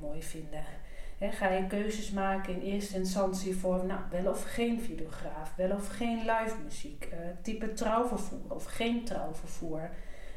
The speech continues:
ehm, een D J of een band? Nou, op basis daarvan kun je dan vervolgens, eh, als vierde stap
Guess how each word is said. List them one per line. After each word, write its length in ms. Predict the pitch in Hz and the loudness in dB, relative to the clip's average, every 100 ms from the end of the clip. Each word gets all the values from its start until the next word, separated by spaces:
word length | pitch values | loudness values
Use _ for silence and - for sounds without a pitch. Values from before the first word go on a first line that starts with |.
| - | 0
ehm, 340 | 190 190 185 | 4 4 2
een 120 | 202 | 2
D 280 | 196 226 226 | 2 2 2
J 180 | 220 214 | 2 2
of 140 | 202 - | 2 2
een 160 | 202 | 2
band? 520 | 196 196 190 - - - - - - - - | 4 2 2 -2 -2 -4 -6 -6 -6 -4 -4
Nou, 140 | 196 | -2
op 120 | - | 0
basis 440 | 190 190 - 185 - | 2 2 2 -2 2
daarvan 540 | 233 294 269 254 254 | 4 4 4 2 2
kun 160 | 220 208 | 0 0
je 80 | 202 | 2
dan 260 | 202 202 | 4 2
vervolgens, 840 | 196 185 185 185 190 185 - - - - - - - | 2 2 4 4 2 0 0 -2 -2 -2 -2 -2 -4
eh, 100 | - 185 185 185 | -2 -2 0 0
als 160 | 185 - | 0 0
vierde 280 | 285 294 247 | 2 2 2
stap 340 | - 202 196 | 0 2 2